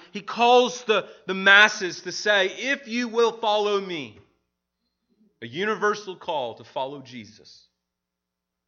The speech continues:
What does it look like to follow Jesus? What does it, what does it look like? What does it cost one to confess Jesus as the Christ? And what Jesus does for us in this passage is paint for us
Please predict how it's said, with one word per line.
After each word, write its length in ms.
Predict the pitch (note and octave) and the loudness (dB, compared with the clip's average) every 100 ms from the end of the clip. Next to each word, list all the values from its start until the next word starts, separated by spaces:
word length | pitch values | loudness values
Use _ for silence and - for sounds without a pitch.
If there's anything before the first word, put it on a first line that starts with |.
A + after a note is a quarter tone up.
| _ _ | _ _
What 100 | F#2 | -20
does 100 | G#2+ | -12
it 100 | C#3+ | -8
look 280 | D3 D3+ C3+ | -6 -8 -4
like 220 | A#2 A2 | -6 -6
to 60 | A2+ | -14
follow 340 | - A2 A2 | -8 -8 -8
Jesus? 440 | G#2 G2 F2 E2+ A#2+ | -12 -18 -18 -20 -10
What 100 | D3 | -8
does 100 | F3 | -6
it, 160 | F3 - _ | -8 -14 _
what 120 | F#3+ | -4
does 120 | C4 | -4
it 60 | A3+ | -4
look 340 | G#3+ A3 A3 | 2 2 2
like? 180 | D3+ B2+ | -4 -2
What 100 | F3+ | -4
does 100 | G3+ | -4
it 140 | C4+ | -6
cost 840 | - A#3 A#3 E3+ D#3+ - - - - _ _ _ _ _ | -6 4 8 8 6 0 -14 -18 -20 _ _ _ _ _
one 420 | C#3+ E3 E3 D#3+ | -4 -2 -2 -6
to 120 | D#3+ | -12
confess 880 | - D3 - F3+ D3 C3 - - - _ _ G#2+ | -12 -14 -8 -4 -2 -4 -8 -16 -18 _ _ _
Jesus 840 | G#2+ D#3 D3 C#3 C#3 C3 - - - _ _ _ | -16 -14 -12 -10 -10 -10 -14 -16 -20 _ _ _
as 240 | B2 A#2 | -8 -8
the 80 | - | -12
Christ? 720 | A#2 - A2+ F#2+ F2+ - - _ _ _ _ _ _ _ _ _ _ _ _ | -14 -6 -6 -6 -12 -20 -20 _ _ _ _ _ _ _ _ _ _ _ _
And 80 | G2+ | -8
what 140 | D3 | -6
Jesus 460 | - F#3+ F#3 F3+ - | -6 -10 -8 -10 -6
does 300 | F3 E3+ D#3 | -4 -4 -4
for 160 | E3 D3 | -6 -8
us 140 | C#3 | -6
in 80 | C#3 | -10
this 160 | C#3 - | -12 -12
passage 720 | - B2 A#2 G2 - _ _ _ _ - | -8 -8 -8 -18 -20 _ _ _ _ -16
is 200 | A2 - | -16 -16
paint 440 | - E3+ E3 - | -12 -10 -10 -12
for 220 | - B2 | -12 -6
us 160 | A2+ | -6